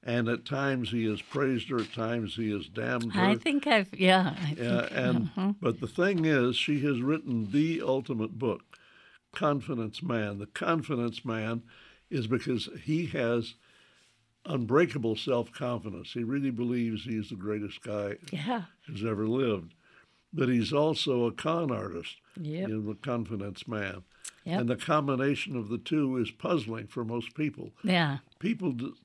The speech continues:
Speaker 1: take one or the other. But her book is so good because she talks about, particularly in the early days, what there was about this man that drew people to him.
Speaker 2: Yeah.
Speaker 1: That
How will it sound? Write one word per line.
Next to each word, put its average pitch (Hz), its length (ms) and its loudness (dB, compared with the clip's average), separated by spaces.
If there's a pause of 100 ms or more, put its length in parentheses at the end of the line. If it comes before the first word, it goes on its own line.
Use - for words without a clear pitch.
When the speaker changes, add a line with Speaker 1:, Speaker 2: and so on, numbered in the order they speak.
(200)
Speaker 1:
take 143 280 0
one 135 400 0
or 131 180 -2
the 120 260 0
other. 98 280 -2 (500)
But 135 200 0
her 185 240 0
book 170 320 -2
is 113 160 -2
so 185 340 0
good 120 460 -4 (680)
because 139 380 2
she 131 200 0
talks 202 420 -2
about, 104 460 0 (200)
particularly 165 400 -2
in 113 80 -2
the 113 80 -2
early 139 360 2
days, 98 440 -2 (400)
what 180 200 -6
there 185 120 2
was 170 320 0
about 110 380 0
this 101 240 -6
man 107 380 -4 (340)
that 151 180 -6
drew 143 300 6
people 143 440 0
to 185 300 0
him. 104 300 -8
Speaker 2:
Yeah. 147 300 2 (440)
Speaker 1:
That 139 240 0